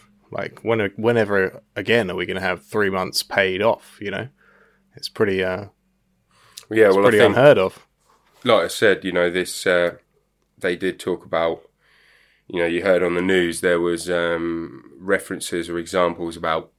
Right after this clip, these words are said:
Speaker 2: the Spanish flu, wasn't there? Which was, I don't know, the sixteen hundreds or something like that. It's, uh, that's probably not accurate at all, but I can't remember exactly when it was. Anyway, my, my point is, is that these th-, kind of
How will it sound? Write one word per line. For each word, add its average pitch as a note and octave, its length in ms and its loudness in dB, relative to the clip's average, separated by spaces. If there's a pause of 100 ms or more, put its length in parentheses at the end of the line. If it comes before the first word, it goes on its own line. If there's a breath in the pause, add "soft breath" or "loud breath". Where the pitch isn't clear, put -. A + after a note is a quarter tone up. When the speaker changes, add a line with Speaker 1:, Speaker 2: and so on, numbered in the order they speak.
(200)
Speaker 2:
the F#2 100 -12
Spanish E2+ 500 -4
flu, E2+ 360 -2
wasn't E2+ 240 -6
there? D#2+ 160 -8
Which E2 240 -12
was, D#2 380 -12 (480)
I - 40 -16
don't E2+ 120 -12
know, E2 160 -10
the D#2+ 180 -12 (840)
sixteen - 560 -6
hundreds E2+ 380 -2
or E2 60 -10
something E2 280 -6
like E2 120 -2
that. E2 300 -2
It's, - 280 -16
uh, E2 340 -6
that's E2+ 160 -12
probably E2 280 -10
not D#2 140 -6
accurate E2 420 -6
at - 160 -12
all, D#2+ 160 -4
but D#2 160 -6
I D#2 40 -12
can't E2 220 -4
remember D#2+ 260 -4
exactly D#2 400 -4
when D#2+ 100 -2
it D2+ 60 -4
was. E2 220 -2 (320 loud breath)
Anyway, F2+ 380 4
my, E2+ 300 2
my F2 200 0
point F2 340 0
is, E2 220 -4
is E2 100 -12
that E2 180 -6
these E2 320 -6
th-, - 240 -10
kind E2 260 0
of - 240 -14